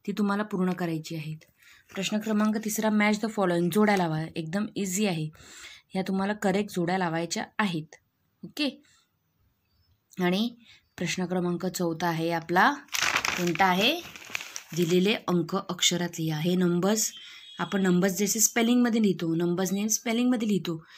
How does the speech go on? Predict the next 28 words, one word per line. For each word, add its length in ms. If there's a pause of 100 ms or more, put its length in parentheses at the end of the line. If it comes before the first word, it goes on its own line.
(300)
तसे 300
अंक 320
आपल्याला 260
कशात 320
लिहायचे 320
आहेत? 340 (560)
अक्षरामध्ये 720
लिहायचे 480 (100)
आहेत. 340 (300)
पहिला 240
अंक 220
कोणता 300
आहे? 260 (500)
एकोणीस, 680
ज्याला 180
आपण 140
इंग्लिशमध्ये 400
नाईन्टीन 380
म्हणतो. 380 (400)
हा 140
कोणता 320
आहे? 160
एकोणीस, 720 (220)
ज्याला 200
इंग्लिशमध्ये 400
आपण 140 (180)
एट 240
म्हणतो, 420